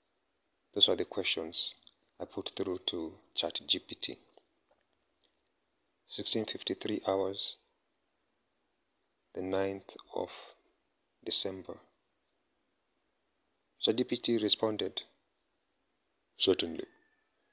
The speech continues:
Let's create a speculative story based on the elements you've provided." And this is the story that Chat G P T came up with. "Once upon a cosmic convergence, a mysterious force known as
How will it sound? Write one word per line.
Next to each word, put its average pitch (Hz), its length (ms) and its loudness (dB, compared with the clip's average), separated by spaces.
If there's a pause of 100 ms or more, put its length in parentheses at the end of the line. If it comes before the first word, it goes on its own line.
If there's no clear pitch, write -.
(100)
Let's 92 160 6
create 87 320 0
a 82 60 0
speculative 87 580 0
story 92 320 2
based 90 360 -2
on 85 120 -6
the 87 80 -2
elements 92 540 0
you've - 120 -12
provided." 92 460 -6 (2500)
And 95 100 -2
this 104 200 0
is 87 120 -4
the 90 80 -4
story 92 360 0
that 87 200 -4
Chat 87 200 2
G - 100 -4
P - 140 -6
T - 140 0
came - 180 -6
up - 180 -8
with. - 120 -10 (2000)
"Once 147 160 8
upon 135 260 2
a 123 40 0
cosmic 127 420 2
convergence, - 840 0
a 107 60 -4
mysterious 107 540 6
force - 420 2
known 110 160 0
as - 240 -4